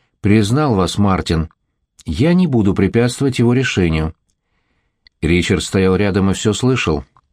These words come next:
Он еще ничего для себя не решил, но как раз в этот момент к толпе собравшихся вокруг гонца из Яффы подошли Лестер и приведенный магистр ордена храма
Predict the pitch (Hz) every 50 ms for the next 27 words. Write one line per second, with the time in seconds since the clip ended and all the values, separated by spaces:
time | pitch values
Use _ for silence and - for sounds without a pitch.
0 | _ _ _ _ _ _ _ _ _ - 80 85 87 85 82 - 95 92 87 -
1 | - 95 92 95 87 92 87 - - 95 90 98 95 95 101 98 117 113 - -
2 | 143 139 123 120 _ _ _ _ _ _ _ _ _ _ _ _ _ - 87 123
3 | 190 196 196 196 185 - 190 185 170 - - 156 165 - - - - 151 156 160
4 | 170 180 175 165 - - _ _ _ _ _ _ _ _ _ _ - - 98 92
5 | 87 - - 92 - - 98 85 85 120 131 131 - - 104 92 - 110 95 98
6 | 90 - 107 95 87 98 101 101 90 - 110 104 101 98 110 156 180 175 170 -
7 | 170 156 - _ _ _ _ _ _ _ _ _ - 92 92 117 - - 123 117
8 | 113 107 82 76 - - - 92 87 113 135 151 131 - - 143 - - _ _
9 | _ _ - - 76 78 69 - 85 85 85 82 90 104 104 101 104 98 95 95
10 | 92 87 98 101 92 - 101 98 95 90 90 92 90 87 82 - 107 123 123 123
11 | 123 123 123